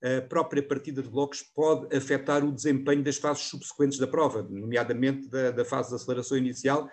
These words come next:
e pode af-, afetá-lo de uma forma positiva ou de uma forma negativa. Depende muito da, da forma como é executada em termos técnicos essa partida de blocos. Portanto, ela não vale por si própria, mas mal, vale tão bem por aquilo que afeta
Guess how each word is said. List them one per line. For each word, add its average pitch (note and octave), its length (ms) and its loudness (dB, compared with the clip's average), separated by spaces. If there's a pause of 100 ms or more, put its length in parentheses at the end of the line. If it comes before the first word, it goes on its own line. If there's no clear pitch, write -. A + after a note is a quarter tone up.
(280)
e - 80 -4
pode C#3+ 320 4
af-, - 260 -2
afetá-lo C3 460 2
de G#2+ 60 -8
uma B2+ 100 0
forma A#2+ 340 0
positiva D3 640 0 (320)
ou C#3+ 160 6
de C#3 60 -4
uma C3+ 160 2
forma C#3+ 320 2
negativa. B2+ 640 -2 (300)
Depende A#2+ 380 2
muito C3+ 400 2
da, C3+ 260 2
da B2+ 340 -2
forma C3+ 300 0
como C3+ 200 -2
é C3+ 40 4
executada B2+ 500 -2
em A2+ 80 -4
termos A#2+ 280 -4
técnicos C#3 440 -4
essa C3+ 220 -4
partida C3+ 380 -6
de A2+ 60 -10
blocos. A#2+ 360 -2 (400)
Portanto, - 540 0
ela C#3 240 4
não C#3+ 120 4
vale C3+ 340 0 (100)
por F3+ 160 2
si C#3+ 240 -4
própria, D3 420 0
mas C#3+ 160 -2
mal, C#3 300 -2
vale C#3+ 260 -2
tão C3+ 160 0
bem C#3 160 0
por C#3 160 -2
aquilo C#3 240 -6
que - 140 -6
afeta C#3 500 -4